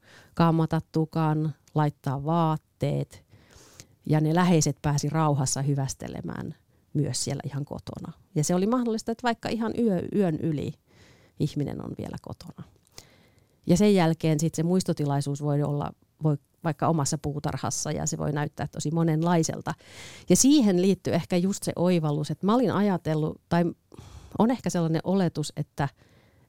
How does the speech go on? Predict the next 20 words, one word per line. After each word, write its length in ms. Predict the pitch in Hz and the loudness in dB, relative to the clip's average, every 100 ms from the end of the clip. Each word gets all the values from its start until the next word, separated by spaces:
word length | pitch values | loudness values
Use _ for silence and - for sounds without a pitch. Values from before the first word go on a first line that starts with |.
| - | 2
kuollut 360 | 214 208 156 - 151 | 4 6 4 0 -4
ihminen 520 | 156 - 143 131 143 | -4 -2 -2 -2 -4
kuuluu 420 | 156 147 147 143 | -4 -4 -4 -4
jollekin 380 | 139 143 143 - | -2 -2 -4 -6
instituutiolle. 960 | - 143 123 - - - - - - 160 _ _ _ _ - | -4 -4 -4 -12 -12 -14 -14 -12 -10 -12 _ _ _ _ -6
Se 100 | 160 | -2
kuuluu, 500 | 156 151 143 147 - - - - - _ - | 0 0 0 -2 -6 -14 -20 -20 -20 _ -4
että 140 | - | -2
se 120 | 170 - - | -2 -2 0
äkkiä 420 | 220 _ - 147 | 0 _ 0 0
siirretään 560 | 147 151 147 147 143 147 | 2 0 -2 -4 -4 -2
sairaalan 520 | 147 143 156 156 151 | -2 -2 -2 -4 -4
kylmiöön 540 | 156 151 147 156 - | -2 -2 -2 -4 -4
ja 60 | - | -2
sä 100 | 165 | 0
et 100 | 156 | 0
ehkä 220 | 175 - - | -4 -2 2
ehdi 360 | 208 - - - - | 2 0 -8 -8 -2
paikalle 540 | 165 147 147 156 151 - | 0 0 -2 -6 -6 -4
hyvästelemään. 840 | 156 156 - - 170 170 - 185 | -4 -4 -6 -8 -10 -8 -8 -8